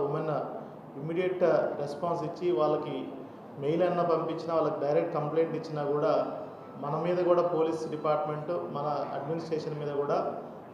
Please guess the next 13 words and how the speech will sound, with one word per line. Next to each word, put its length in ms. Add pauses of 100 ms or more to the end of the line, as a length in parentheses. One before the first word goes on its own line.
(380)
దాన్ని 500
సీరియస్గా 540
టేకప్ 420
చేసి 220
దాన్ని 240
ఇన్వెస్టిగేట్ 520
చేయడం 200
జరుగుతుందనే 480
ఒక 220
మెసేజ్ 420
చాలా 100
క్లియర్ 340
కట్‌గా 600